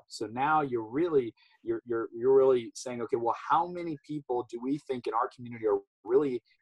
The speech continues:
infected already, exposed, percentage-wise?"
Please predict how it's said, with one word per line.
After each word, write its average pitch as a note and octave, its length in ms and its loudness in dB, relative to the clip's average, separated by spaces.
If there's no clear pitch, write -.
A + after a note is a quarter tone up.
infected A#2 500 0
already, A2 520 4
exposed, A2+ 720 4
percentage-wise?" G#2+ 1040 0